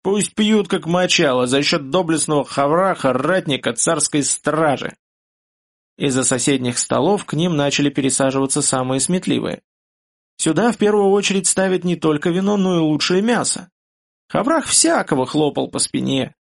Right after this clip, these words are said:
кивком приглашал угощаться, пил и ел сразу много и жадно. На глазах раскраснелся, повеселел ещё больше, попробовал запеть песню, но поперхнулся. Мало смочил горло.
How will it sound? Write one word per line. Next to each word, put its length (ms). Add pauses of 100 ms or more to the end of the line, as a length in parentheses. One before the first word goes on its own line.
(240)
кивком 420
приглашал 540
угощаться, 720
пил 320
и 60
ел 200
сразу 360
много 380
и 20
жадно. 520 (380)
На 100
глазах 460
раскраснелся, 1080
повеселел 680
ещё 300
больше, 520
попробовал 520
запеть 420
песню, 380
но 180
поперхнулся. 960 (560)
Мало 320
смочил 420
горло. 440